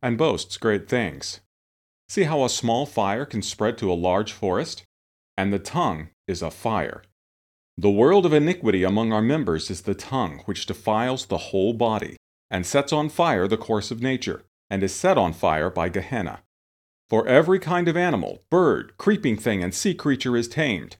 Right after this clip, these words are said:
and has been tamed by mankind. But nobody can tame the tongue.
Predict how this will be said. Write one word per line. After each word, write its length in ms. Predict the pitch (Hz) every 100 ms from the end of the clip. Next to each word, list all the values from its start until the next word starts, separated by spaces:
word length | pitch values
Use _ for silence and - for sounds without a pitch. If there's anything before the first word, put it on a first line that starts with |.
| _
and 100 | 87
has 240 | 87 135 143
been 220 | 175 165
tamed 400 | 160 151 104 110
by 160 | 110
mankind. 720 | 113 101 107 - 104 64 60 _ _ _ _ _
But 160 | 101
nobody 560 | 107 123 160 113 73 78
can 240 | - 101
tame 280 | 92 92 80
the 100 | 87
tongue. 400 | - 104 78 58